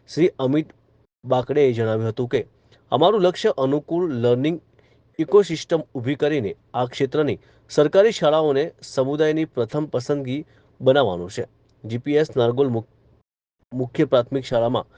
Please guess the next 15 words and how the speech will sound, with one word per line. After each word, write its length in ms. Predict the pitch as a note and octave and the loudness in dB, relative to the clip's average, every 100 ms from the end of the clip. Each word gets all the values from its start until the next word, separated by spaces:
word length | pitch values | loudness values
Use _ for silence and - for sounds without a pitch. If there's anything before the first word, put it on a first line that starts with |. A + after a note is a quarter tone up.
| _ _ - | _ _ 0
આ 60 | |
વિકાસ 420 | B2 C3 F3+ G3 | 2 4 2 0
પહેલા 500 | - C3+ C#3 D3 D3+ - B2 | -2 -2 0 0 -2 -4 -8
આ 60 | |
દિશામાં 480 | B2 A#2+ D3 C#3 C#3 - | -6 -4 -4 -2 -2 -4
એક 120 | A#2 | -8
પગલું 440 | - A#2+ C3 D3+ | -2 -2 -2 -2
આગળ 260 | A#2 G#2 G2+ | -2 -2 -4
છે 180 | G2 G2+ - _ _ - | -6 -10 -12 _ _ -4
અને 140 | A#2 | -2
તેનો 280 | A2 B2 B2 | 0 0 0
હેતુ 300 | A#2+ C3 G#2+ - _ | -2 -4 -6 -10 _
સંપૂર્ણ 460 | - D3 D#3 G3 G3+ | -2 0 2 2 2
ટકાઉ 420 | - C3 D3 D3+ | -2 -4 -2 -2
સમાજ 480 | D3 A#2+ A#2 C3+ | -2 -4 -2 -2